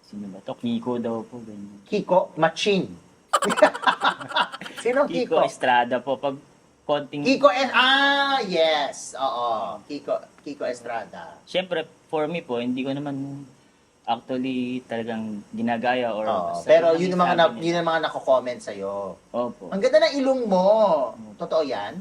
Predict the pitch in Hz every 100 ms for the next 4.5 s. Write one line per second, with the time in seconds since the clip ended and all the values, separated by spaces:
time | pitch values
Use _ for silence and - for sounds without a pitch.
0 | - 131 127 143 143 180 - 262 - 254
1 | - - - - - - - _ - 131
2 | 117 107 110 135 156 117 123 151 143 139
3 | 123 123 175 101 92 - - 87 107 107
4 | 104 104 - 92 87